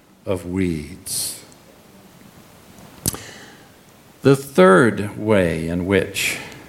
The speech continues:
we become distracted and are not able to be other people centered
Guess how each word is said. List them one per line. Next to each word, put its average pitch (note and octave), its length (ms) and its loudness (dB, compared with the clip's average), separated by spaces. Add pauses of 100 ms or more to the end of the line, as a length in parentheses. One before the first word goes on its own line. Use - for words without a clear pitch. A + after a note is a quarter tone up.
(840)
we A2 160 6
become G2+ 420 2
distracted F#2+ 840 0 (420)
and F#2 140 0
are F#2+ 80 4
not G#2+ 340 2
able G#2+ 460 0 (240)
to - 100 -4
be G#2 220 2
other G#2 180 2
people G2+ 320 -2
centered F#2 460 -2